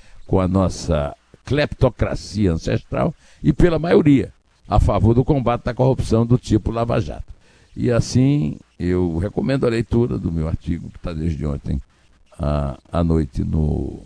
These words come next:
no meu blog do Neumann, no portal do Estadão, como sempre acontece toda semana, toda segunda-feira. Aí se abaque, o craque, vamos contar.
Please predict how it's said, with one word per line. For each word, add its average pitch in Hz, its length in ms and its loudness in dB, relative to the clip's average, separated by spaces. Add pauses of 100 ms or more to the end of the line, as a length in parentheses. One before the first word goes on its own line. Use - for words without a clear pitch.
(520)
no 71 560 -4 (240)
meu 80 220 2
blog 78 320 0
do 95 160 0
Neumann, 104 480 0
no 71 460 -8 (120)
portal - 380 -6
do 60 80 -8
Estadão, 98 420 -2 (260)
como 95 200 0
sempre 85 300 -4
acontece 85 580 -4 (100)
toda 92 220 0
semana, 85 460 0 (460)
toda 104 220 2
segunda-feira. 107 800 2
Aí 135 140 2
se - 120 -2
abaque, 127 460 -2
o 98 80 0
craque, 139 360 -2
vamos 147 260 0
contar. 143 680 0